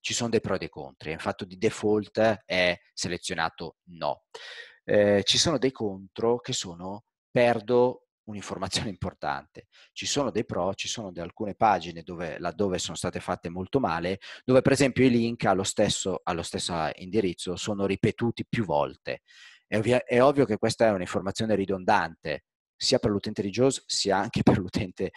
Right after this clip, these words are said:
normovedente, eh, questo è evidente, cioè è un errore, è chiaramente un errore. Ciò nonostante, l'utente di jaws può far saltare questo,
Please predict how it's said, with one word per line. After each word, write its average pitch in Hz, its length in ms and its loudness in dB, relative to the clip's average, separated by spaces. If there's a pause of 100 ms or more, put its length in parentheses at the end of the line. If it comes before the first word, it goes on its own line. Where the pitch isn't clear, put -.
(220)
normovedente, 85 1040 -2
eh, 78 80 -2
questo - 260 -10
è 76 40 0
evidente, 78 500 -4
cioè - 180 -2
è 92 160 0
un 90 140 -2
errore, 71 680 -6 (520)
è 82 140 -8
chiaramente 78 580 -4
un 76 80 -12
errore. 60 420 -10 (120)
Ciò 110 200 2
nonostante, 92 720 -8 (240)
l'utente 113 320 0
di 123 60 0
jaws 92 360 -6
può 92 260 -2 (260)
far 98 400 2
saltare 80 760 0
questo, 73 580 -8